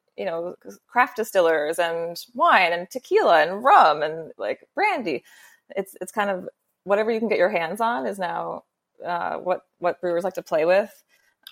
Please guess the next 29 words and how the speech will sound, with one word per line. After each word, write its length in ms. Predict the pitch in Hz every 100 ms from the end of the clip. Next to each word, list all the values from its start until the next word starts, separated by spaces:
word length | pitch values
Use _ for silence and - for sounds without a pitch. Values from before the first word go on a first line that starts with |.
| -
And 200 | 175 175
it 120 | -
depends 640 | 190 - 185 190 196 196 -
a 60 | 180
lot 320 | 175 175 175
on 440 | 175 170 170 175 - _ _ _
how 80 | 185
much 160 | 180 175
money 280 | 160 170
you 80 | 175
have. 300 | 180 170 254
I 60 | 208
mean, 160 | 175
I 120 | 170 170
don't 260 | 185 165
know 120 | 175
how 120 | 202 170
much 400 | 170 - - - _ -
a 360 | 170 165 165 - _ _ _ _ _ - 208 -
barrel 240 | 170 170
of 100 | 170
one, 440 | 170 165 165 165 - -
you 80 | 165
know, 280 | 160 156 170 - _ _ 202
brand 540 | 170 160 160 165 185 - _ _ _ _ _ _ _ - - 180
goes 380 | 170 160 180 185 -
versus 260 | 170 175
another, 420 | 170 160 156 196 202
but 280 | 165 151